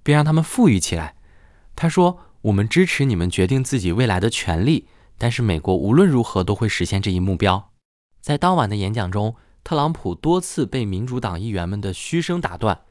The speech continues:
民主党众议员格林因多次站立打断特朗普的讲话而被国会警卫带离现场。台下的共和党人则不时集体爆发出欢呼和叫好声，并频频起立向特朗普致敬。自上任以来，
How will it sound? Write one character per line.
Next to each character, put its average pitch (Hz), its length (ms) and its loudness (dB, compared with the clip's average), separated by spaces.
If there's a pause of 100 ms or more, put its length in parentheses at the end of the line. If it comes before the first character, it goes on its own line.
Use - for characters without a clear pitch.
(500)
民 135 180 0
主 175 120 -2
党 135 160 0
众 143 180 -2
议 139 40 -2
员 120 180 -4
格 117 160 -2
林 110 300 -2
因 139 180 -4
多 170 240 -2
次 143 240 -4
站 151 320 -2
立 120 160 -2
打 90 220 -10
断 120 180 -4
特 - 140 -8
朗 120 140 -2
普 98 120 -10
的 92 80 -4
讲 82 220 -8
话 104 240 -6 (180)
而 101 140 -4
被 117 180 -4
国 98 180 -4
会 131 160 -6
警 90 240 -10
卫 92 140 -6
带 135 160 -6
离 95 120 -6
现 92 200 -8
场。 - 240 -14 (580)
台 208 220 -2
下 190 160 0
的 160 100 2
共 185 200 2
和 151 120 0
党 113 200 0
人 90 260 -2
则 107 160 -4
不 147 160 -4
时 117 240 -2
集 123 160 -4
体 113 140 -4
爆 117 160 0
发 113 160 -4
出 123 180 -4
欢 143 260 0
呼 147 220 -2
和 - 160 -4
叫 170 220 0
好 78 180 -4
声， 120 280 -2 (340)
并 139 180 4
频 120 240 2
频 165 200 4
起 - 180 -8
立 98 120 0
向 113 180 -4
特 127 120 -4
朗 113 140 0
普 - 120 -4
致 110 160 -2
敬。 127 220 0 (840)
自 156 180 2
上 170 220 0
任 160 160 2
以 95 80 0
来， 87 320 -2